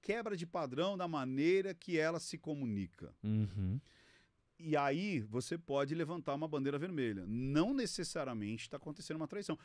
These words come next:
Speaker 1: Pode tá acontecendo um problema na empresa, pode ter, ela comprou as, as, a, a, a, a, a, o problema da amiga,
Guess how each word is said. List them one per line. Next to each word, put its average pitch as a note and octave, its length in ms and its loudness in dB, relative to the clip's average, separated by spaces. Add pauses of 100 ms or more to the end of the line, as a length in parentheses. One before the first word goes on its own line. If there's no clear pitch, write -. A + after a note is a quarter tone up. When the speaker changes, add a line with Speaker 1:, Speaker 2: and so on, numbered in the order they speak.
(100)
Speaker 1:
Pode B2+ 140 -2
tá C#3 80 -4
acontecendo C#3+ 240 -4
um A#3 60 -8
problema D4+ 280 -4
na C3 60 0
empresa, B2+ 380 0
pode A#2 200 -4
ter, C#3 220 -2 (180)
ela C3+ 180 0
comprou C#3 380 0
as, C3 140 2
as, B2 360 -2 (220)
a, A#2 100 -4
a, A#2 340 0
a, G#2 340 -4
a, F#2+ 680 -12
a, - 60 -18
o A#2 80 -8
problema C#3 460 4
da C3+ 120 4
amiga, A#2 520 0